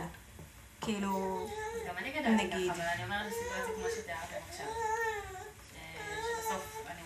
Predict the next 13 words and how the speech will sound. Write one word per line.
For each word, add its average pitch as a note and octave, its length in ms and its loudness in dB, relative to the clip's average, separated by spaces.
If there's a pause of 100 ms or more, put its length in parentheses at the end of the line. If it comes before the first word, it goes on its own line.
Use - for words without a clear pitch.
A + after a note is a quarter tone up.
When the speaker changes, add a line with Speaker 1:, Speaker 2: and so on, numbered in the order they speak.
Speaker 2:
רוצה F3 140 0 (500)
גם F3 140 -4
שהיא F3+ 100 -10
תאכל F3 160 -8
ארוחת D#3+ 360 -8
ערב, A3+ 180 -6 (100)
גם E3+ 60 -8 (100)
שהיא D#3+ 120 -12
תעשה D#3+ 280 -12
מקלחת, A#3 360 -8
וגם E3+ 120 -8 (420)
לא F3 100 -2
לסדר D#3+ 340 -8